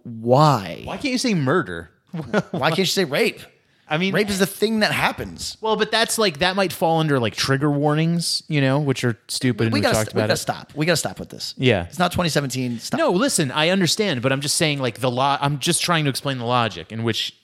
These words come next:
Speaker 2: I could understand rape because of trigger warnings, whereas murder.
Speaker 1: Why is it that, why is it that we s-, follow the science, but trigger warnings are routinely debunked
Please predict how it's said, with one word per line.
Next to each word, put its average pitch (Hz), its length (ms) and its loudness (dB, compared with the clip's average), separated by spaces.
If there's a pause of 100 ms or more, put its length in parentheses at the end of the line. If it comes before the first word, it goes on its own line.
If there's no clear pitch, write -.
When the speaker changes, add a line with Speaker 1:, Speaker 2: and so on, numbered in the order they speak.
(260)
Speaker 2:
I 123 160 2
could 127 140 0
understand 131 520 0
rape 113 180 2 (300)
because 123 480 0
of 104 100 -6
trigger 110 260 -2
warnings, 90 400 -4
whereas 123 300 0
murder. 117 680 0 (100)
Speaker 1:
Why 220 200 2
is 285 140 0
it 240 100 -6
that, 202 180 2
why 175 220 2
is 247 140 0
it 196 80 -2
that 139 120 2
we 156 80 2
s-, - 120 0
follow 147 280 4
the 127 80 0
science, 117 340 -2
but 113 120 -6
trigger 147 280 0
warnings 135 360 0
are 120 200 -4
routinely 147 720 -2
debunked 113 600 -4